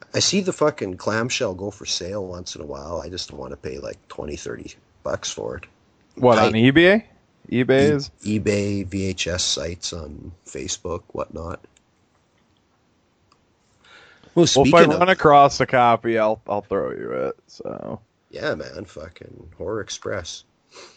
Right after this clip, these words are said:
Speaker 1: Anyone listening out there has that one, hook, hook a brother up, man. My birthday, I just had it. Don't forget me.
Speaker 2: Belated? Yeah, it just
Speaker 1: Yeah,
Speaker 2: came
Speaker 1: man,
Speaker 2: out
Speaker 1: hey.
Speaker 2: on, uh, it just came out on Blu-rays. It's starring Christopher Lee and Peter Cushing.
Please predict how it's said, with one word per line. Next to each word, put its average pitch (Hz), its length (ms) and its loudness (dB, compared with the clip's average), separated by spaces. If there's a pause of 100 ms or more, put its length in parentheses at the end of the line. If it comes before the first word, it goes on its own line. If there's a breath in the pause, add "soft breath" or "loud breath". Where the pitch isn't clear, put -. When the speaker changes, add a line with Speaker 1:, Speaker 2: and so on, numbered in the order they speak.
(720 soft breath)
Speaker 1:
Anyone 113 360 0
listening 113 420 -2
out 107 180 -6
there 104 160 -4
has 98 240 -6
that 90 180 -4
one, 92 380 -6
hook, 104 160 -8 (120)
hook - 180 -6
a 95 40 -4
brother 98 340 0
up, - 120 -4
man. 87 260 -8 (100)
My - 120 -10
birthday, 85 440 -4
I 69 100 -6
just - 200 -6
had 80 220 -4
it. - 80 -10 (960)
Don't 87 100 -10
forget 87 400 -4
me. 80 60 -20 (160)
Speaker 2:
Belated? 147 640 8 (720)
Yeah, 214 200 6
it 220 60 4
just - 80 4
Speaker 1:
Yeah, 147 60 6
Speaker 2:
came 101 80 4
Speaker 1:
man, 95 200 2
Speaker 2:
out 247 100 6
Speaker 1:
hey. 277 100 2
Speaker 2:
on, 226 160 -6
uh, 165 320 -8
it 143 60 -4
just 190 180 -4
came 208 220 0
out 208 80 4
on 175 160 4
Blu-rays. 131 500 4
It's 107 160 -10 (160)
starring 127 420 0
Christopher 120 520 -4
Lee 110 340 0
and 107 220 -4
Peter 117 280 -2
Cushing. 143 600 -2